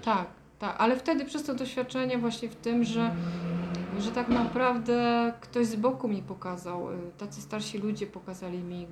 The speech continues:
gdzieś, gdzieś ta pokora się pojawiła w moim życiu i, i ja po prostu wtedy zobaczyłam, że tak naprawdę to ja, ja się, ja się muszę zmienić, ja się chcę zmienić, ja, ja jestem tą osobą dlatego, że,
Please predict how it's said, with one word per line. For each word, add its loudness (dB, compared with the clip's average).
gdzieś, -8
gdzieś -6
ta -6
pokora -2
się -6
pojawiła -6
w -8
moim -4
życiu -6
i, -6
i 0
ja 6
po -8
prostu -10
wtedy -4
zobaczyłam, 0
że -6
tak -6
naprawdę -2
to -6
ja, 2
ja 2
się, -4
ja -6
się 0
muszę 0
zmienić, 4
ja -4
się -6
chcę -12
zmienić, 0
ja, 0
ja 4
jestem 2
tą 0
osobą -2
dlatego, 0
że, 2